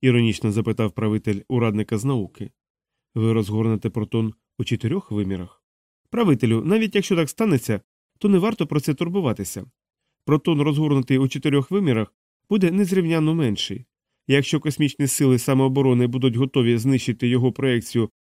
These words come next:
у тривимірному просторі, то з розгорнутим у чотирьох вимірах вони впораються і поготів». «Ви обманюєте правителя», гнівно заперечив військовий радник.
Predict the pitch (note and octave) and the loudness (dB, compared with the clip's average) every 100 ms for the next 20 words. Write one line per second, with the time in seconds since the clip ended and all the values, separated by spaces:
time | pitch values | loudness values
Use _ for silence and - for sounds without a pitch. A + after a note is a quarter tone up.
0 | - C3 C3+ C3+ C3 B2+ A2+ B2 A2+ G3 | -2 0 2 2 4 2 2 0 0 -2
1 | G#3 - G2 - _ _ _ A#3+ A#3+ C3 | -2 -2 -4 -6 _ _ _ 0 0 0
2 | D3 C#3+ F#3+ G3+ C#3+ C3+ B2+ C3 C#3 F#3+ | 0 2 2 0 0 2 2 0 -2 0
3 | G3+ C3 A#2+ A2+ G#2+ - G3+ A3 F#3 F3 | 0 2 2 2 -2 -2 0 0 0 -2
4 | D3+ C3+ - C#3 C3+ C3+ A#2+ - - _ | 0 0 0 -2 0 0 -2 -4 -16 _
5 | _ _ _ _ G#2+ C3 A#2+ C3+ B2+ B2+ | _ _ _ _ 2 2 4 4 6 4
6 | B2+ C3+ D3 A#2 F#2 F2+ - _ _ _ | 2 0 0 0 -2 -8 -10 _ _ _
7 | A2+ B2 A#2 A2+ G#2 A#2 A2+ - G#2+ - | 0 2 2 0 -2 0 -2 -2 -4 -2
8 | A#2 A2 - A2+ A#2 A2 F#2+ F2+ | -2 -2 -2 -2 0 -2 -6 -14